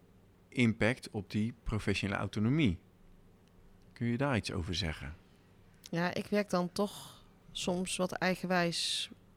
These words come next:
Speaker 2: anders. <laughs> Dus je zegt hele heldere doelen. Ik heb een jaarplan inderdaad wel op één A viertje dit jaar. Ehm,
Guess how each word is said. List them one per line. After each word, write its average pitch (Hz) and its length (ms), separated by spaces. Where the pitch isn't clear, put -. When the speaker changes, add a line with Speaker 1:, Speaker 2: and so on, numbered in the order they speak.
Speaker 2:
anders. 214 520
<laughs> - 640
Dus - 160
je 190 80
zegt 202 200
hele 208 240
heldere 190 340
doelen. 247 300
Ik - 160
heb 196 140
een 185 80
jaarplan 190 440
inderdaad 170 280
wel 165 220
op 214 100
één 233 180
A 214 80
viertje 226 320
dit 208 140
jaar. 226 320
Ehm, 170 640